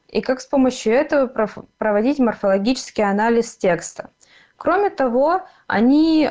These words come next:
узнают, э, про векторное представление слов, как, э, векторы помогают компьютеру понять, э, значение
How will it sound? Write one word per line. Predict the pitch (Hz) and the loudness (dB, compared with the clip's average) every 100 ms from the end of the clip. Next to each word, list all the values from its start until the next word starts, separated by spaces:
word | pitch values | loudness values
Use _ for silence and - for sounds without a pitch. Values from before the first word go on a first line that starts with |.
| - | -2
узнают, | 226 202 240 269 269 254 247 - | -4 -2 0 0 2 0 -2 -2
э, | 233 226 | 0 0
про | 202 247 254 233 208 - | 0 0 0 0 -2 -4
векторное | 208 311 - 294 254 247 | -2 -2 -2 -2 0 -2
представление | 240 - - 233 240 240 226 208 196 | -4 -10 -4 0 2 2 0 -2 -4
слов, | - 226 320 403 - _ - _ - | -2 0 2 0 -6 _ -20 _ -6
как, | 247 240 226 - | -2 -2 -2 -4
э, | 208 202 196 190 185 | 0 2 2 0 0
векторы | 269 370 - 330 311 311 311 311 - _ - | 0 -2 -4 0 2 2 0 -4 -12 _ -4
помогают | 233 226 208 202 254 269 247 240 - 196 | 0 0 0 0 0 0 0 -2 -6 -6
компьютеру | 208 208 262 349 349 302 285 | -4 -2 0 0 0 -2 -2
понять, | - 202 196 214 269 294 - - | -2 -2 0 0 0 -2 -6 -2
э, | 240 226 220 214 202 _ _ _ _ | 0 2 0 0 -4 _ _ _ _
значение | 202 208 220 - 254 277 277 269 254 226 208 196 | -4 0 0 0 0 4 4 4 2 0 -2 -4